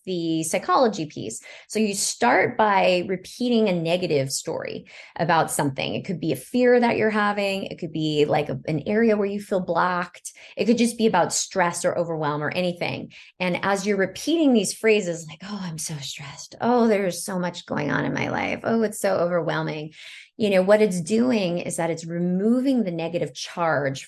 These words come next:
from that language that you're doing. So you're repeating those phrases that are currently really emotionally charged. And as you're tapping while repeating those phrases,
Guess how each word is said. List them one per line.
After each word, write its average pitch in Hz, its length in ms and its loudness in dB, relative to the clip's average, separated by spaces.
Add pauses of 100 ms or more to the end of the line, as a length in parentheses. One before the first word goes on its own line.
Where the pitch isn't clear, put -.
(100)
from 165 440 -2
that 147 260 -2
language 147 880 -2 (240)
that 226 160 0
you're 226 160 4
doing. 254 460 4
So 208 220 0
you're 180 200 0
repeating 254 540 0
those 190 240 0
phrases 190 460 -4
that 175 140 2
are 170 80 2
currently 208 580 -2
really 208 420 -4
emotionally 180 640 -4
charged. 180 420 -2
And 185 160 -2
as 190 260 -4
you're 180 120 -4
tapping 175 840 -2
while 165 240 6
repeating 165 480 -2
those 151 220 -4
phrases, 156 500 0